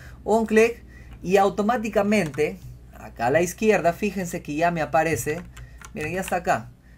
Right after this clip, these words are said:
ya me aparece el subtítulo del título dos. Un clic acá y me lleva de manera automática. Acá lo tenemos, ¿no? También podemos modificarlo. Clic derecho, modificar. Eh, no sé, a ver, vamos a poner Arial, más pequeñito, nueve, negrita y aceptamos. Bien,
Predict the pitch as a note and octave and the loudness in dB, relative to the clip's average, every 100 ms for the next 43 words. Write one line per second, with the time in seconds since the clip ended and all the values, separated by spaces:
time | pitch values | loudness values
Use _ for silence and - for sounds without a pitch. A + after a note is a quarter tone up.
0 | - D#3 F3 F#3+ F#3+ G3 G#3 G3 G3+ - | -16 -2 0 0 2 2 2 0 -4 -2
1 | D3 C#3+ - A3+ A3 G#3+ F3+ F3+ F#3 B2 | -2 -2 -4 -4 -2 -4 -2 -2 -4 -6
2 | C3 B2+ C3+ B2+ A2+ G#2+ - - - - | -8 -6 -6 -6 -6 -8 -14 -20 -20 -18
3 | - D#3 F#3 G3+ G3 G#3 A3 A#3 E3 E3+ | -6 -4 -2 0 0 2 2 0 -4 -6
4 | E3 D3+ D#3+ D3+ B2 A#2+ B2 A#2 G#2+ G#2 | -4 -4 -4 -6 -8 -4 -4 -4 -6 -10
5 | - - G#2+ A#2 C3 A2 A2 G#2 A2 D3 | -12 -12 -4 0 2 0 -6 -10 -6 -4
6 | E3+ - - - C#3 C#3+ F3+ F#3 F3+ F3+ | -4 -10 -20 0 2 4 2 4 4 4
7 | F3+ F3+ F3 F3 G3+ F#3+ F#3 F#3+ F#3 B2 | 2 0 0 2 4 4 2 0 0 -2
8 | B2 B2 B2+ B2+ B2 B2+ B2 A#2 G#2+ G#2 | -4 -2 0 -2 -4 -4 -4 -6 -8 -8
9 | A2 G#2+ C#3 D3 D3 C#3+ C#3 - - - | -10 -4 4 6 6 6 2 -4 -20 -20
10 | - - A#2 A#2+ A#2+ B2+ - A2+ B2 A2+ | -20 -14 -10 -6 -6 -6 -8 -8 -6 -6
11 | A#2+ A#2+ A#2 A2+ A2+ A2+ D3+ D#3 D3 C#3 | -8 -8 -8 -8 -6 -4 -2 0 2 0
12 | C#3 C#3 - - - G#2+ A#2+ G#2 - F#2+ | 0 0 -4 -12 -12 -10 -10 -12 -12 -10
13 | C#3 D3 - C3 C3+ - - C#3+ D3 C3+ | -10 -12 -10 -6 -6 -8 -10 -10 -8 -6
14 | C3 A#2+ A#2 B2 C#3+ - C3 - G#2+ A2+ | -6 -6 -6 -6 -6 -4 -6 -4 -10 -10
15 | - - - - - G3 | -10 -10 -12 -8 0 0